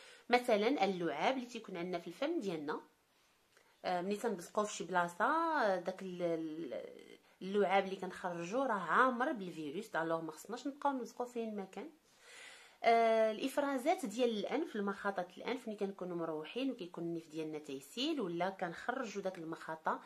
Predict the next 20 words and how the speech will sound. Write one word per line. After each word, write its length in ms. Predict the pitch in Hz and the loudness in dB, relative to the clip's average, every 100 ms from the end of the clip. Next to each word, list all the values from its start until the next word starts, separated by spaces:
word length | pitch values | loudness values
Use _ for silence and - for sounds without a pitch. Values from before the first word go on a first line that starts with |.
| - - - - - | -16 -20 -20 -6 -2
آه، 320 | 185 185 175 | 2 2 2
وكنخرجوها 920 | 165 185 190 - 175 175 175 170 - | 0 -2 -4 -4 -6 -4 0 0 2
بارفوا، 320 | 156 - 156 | 0 0 -2
آه، 540 | 151 151 147 147 139 135 | -2 -2 -2 -4 -4 -6
في 200 | - - | -6 0
اي 180 | 285 285 | 0 0
بلاصه، 500 | 151 139 131 233 - - - - 165 | 2 0 0 -4 -4 -16 -20 -2 2
الوغ 220 | 170 170 | 4 2
هذيك 460 | 160 147 233 247 | -2 -6 -8 -8
راها 220 | 151 151 170 | -6 0 0
حتى 180 | - | 0
هي 220 | 147 147 160 | -4 0 0
عامره 600 | 147 139 139 160 180 - | 2 -2 0 0 0 -6
بالفيروس. 540 | 156 147 139 127 135 | -12 -8 -6 -6 -8
تيخصنا 460 | - 160 - - 160 | -12 -12 -12 -4 -2
نمسحوا 360 | 156 - - 151 | -2 -8 -6 -4
نيفنا 320 | 143 - 139 | -6 -8 -10
بكلينكس 920 | - - 127 135 208 302 339 339 - | -10 -12 -8 0 2 4 2 -2 -8
ونجمعوه 960 | 147 143 131 127 135 160 214 247 277 254 | -6 -6 -10 -8 -4 0 0 2 0 0
ونلوحوه، 720 | 180 160 151 202 214 233 | -2 -4 -6 -2 0 0